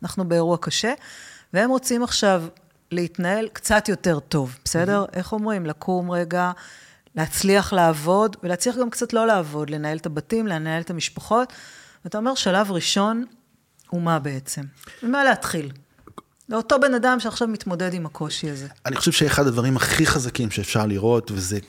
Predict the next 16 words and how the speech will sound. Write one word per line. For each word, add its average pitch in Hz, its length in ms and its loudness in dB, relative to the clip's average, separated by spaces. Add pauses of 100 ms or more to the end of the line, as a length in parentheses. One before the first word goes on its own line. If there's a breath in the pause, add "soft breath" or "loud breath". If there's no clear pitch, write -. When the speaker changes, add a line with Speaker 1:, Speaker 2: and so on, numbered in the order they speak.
(120)
Speaker 2:
כמות 110 360 0
מטורפת 110 340 0
של 117 100 0
מחקרים 107 400 0
שבדקו, 117 520 0
כי 110 160 -2
זה 107 140 -2
לא 123 100 2
המלחמה 120 400 0
הראשונה, 120 400 0
וגם 110 260 0
לא 110 120 4
רק 123 60 4
Speaker 1:
נכון, 117 100 -2
Speaker 2:
בישראל, 110 540 4
Speaker 1:
נכון. 202 120 0